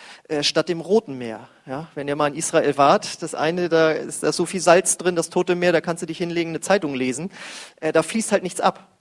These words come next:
Aber das Rote Meer ist voller Fische und das ist bunt. Ich hab da mal drin geschnorchelt, das ist ganz fantastisch. Und deswegen lasst uns nicht zum Toten Meer bleiben, wo immer nur reinfließt und nichts abfließt,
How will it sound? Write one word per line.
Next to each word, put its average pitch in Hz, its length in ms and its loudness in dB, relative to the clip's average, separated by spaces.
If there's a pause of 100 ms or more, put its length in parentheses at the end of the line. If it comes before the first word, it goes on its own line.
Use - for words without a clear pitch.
(360)
Aber 160 100 2
das 151 140 -2
Rote 214 220 0
Meer 202 160 2
ist 175 120 0
voller 220 300 2
Fische - 360 -2
und 196 120 -2
das 170 160 0
ist - 160 -2
bunt. 190 240 0
Ich 175 100 -8
hab 175 80 -2
da 175 100 2
mal 165 120 2
drin 170 220 -6
geschnorchelt, 175 540 0
das 156 140 -2
ist - 260 -8
ganz 160 200 0
fantastisch. 202 540 -8 (440)
Und 151 140 -2
deswegen 202 440 4
lasst - 320 6
uns 196 200 -4
nicht 208 220 -2
zum 185 160 -4
Toten 226 360 0
Meer 147 160 2
bleiben, 151 320 4
wo 180 80 2
immer 170 160 2
nur 156 160 2
reinfließt 220 640 2
und 165 100 -4
nichts 165 160 -6
abfließt, - 600 -4